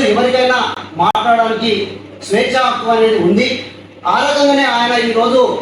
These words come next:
గతంలో పదేళ్లలో నష్టపోయినటువంటి బీఆర్ఎస్ నాయకులను లేదంటే కల్వకుంట్ల కుటుంబాన్ని ప్రశ్నించడే తప్ప ఏ ఒక్క విలమ జాతి అని చెప్పేసి వాళ్ళందరూ కూడా ఆ, ఆ పదాలన్నీ కూడా మీరేసుకొని వదిలేయడం జరుగుతా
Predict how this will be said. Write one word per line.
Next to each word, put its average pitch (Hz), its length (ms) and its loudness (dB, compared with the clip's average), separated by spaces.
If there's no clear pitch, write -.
గతంలో 277 360 4
పదేళ్లలో 247 440 0
నష్టపోయినటువంటి 233 840 0
బీఆర్ఎస్ 262 500 2
నాయకులను 233 420 0
లేదంటే 269 400 2
కల్వకుంట్ల 277 520 0
కుటుంబాన్ని 240 480 0
ప్రశ్నించడే 220 480 -2
తప్ప 196 180 0
ఏ 254 40 2
ఒక్క 285 160 0
విలమ 262 220 2
జాతి 254 240 2
అని 240 140 -2
చెప్పేసి 233 420 0
వాళ్ళందరూ 240 540 2
కూడా 262 180 4
ఆ, - 20 4
ఆ - 20 2
పదాలన్నీ 262 540 0
కూడా 233 140 2
మీరేసుకొని 220 520 0
వదిలేయడం 202 540 2
జరుగుతా 180 240 0